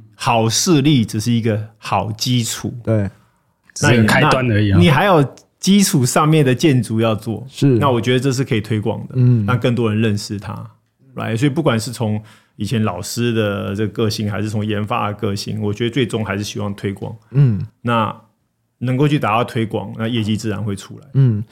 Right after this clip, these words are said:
Speaker 2: 这感觉起来很像稍微有一点点没有一个标准嘛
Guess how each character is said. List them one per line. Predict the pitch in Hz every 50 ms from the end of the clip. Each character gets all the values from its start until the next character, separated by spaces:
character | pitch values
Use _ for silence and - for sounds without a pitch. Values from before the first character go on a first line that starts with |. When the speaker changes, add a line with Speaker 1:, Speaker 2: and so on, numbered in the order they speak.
| - _ _
Speaker 2:
这 | - 254
感 | 220 180 139 117
觉 | 104 117 123
起 | 135 - 131
来 | 110 110 113 110 107 - - _ _ _ _ _ _ _ _
很 | _ - 123 117
像 | 131 233 247 220 196 180 165 160 175 - _ _ _ -
稍 | - - - 226 247 262
微 | 262 220 170
有 | 156
一 | 185 180
点 | 170 165
点 | 160 143 120
没 | 120
有 | 135 151 139
一 | 127
个 | 120 127 120 113 110 110 101 104 120 135 - _ _ _
标 | - 180 180 185 185
准 | - 139 104 82 -
嘛 | 95